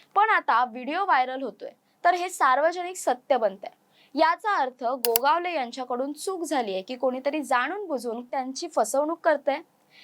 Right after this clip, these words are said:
याचं उत्तर त्यांना आणि त्यांच्या पक्षाला द्यावं लागेल.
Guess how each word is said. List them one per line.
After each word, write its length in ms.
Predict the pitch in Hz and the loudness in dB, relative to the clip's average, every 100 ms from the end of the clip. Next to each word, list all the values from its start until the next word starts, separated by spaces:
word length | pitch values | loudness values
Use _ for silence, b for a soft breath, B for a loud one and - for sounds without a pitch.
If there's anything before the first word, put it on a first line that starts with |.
| B | B
याचं 300 | 359 359 403 | 0 0 0
उत्तर 420 | 440 370 - 269 294 - | -4 -4 0 0 2 0
त्यांना 340 | 277 277 277 | -2 -2 -4
आणि 200 | 190 202 | -4 -6
त्यांच्या 320 | 240 233 294 | -6 -6 -6
पक्षाला 480 | 294 247 - 277 269 | -4 -4 0 2 2
द्यावं 240 | 254 208 190 | 4 2 0
लागेल. 260 | 180 165 | -6 -8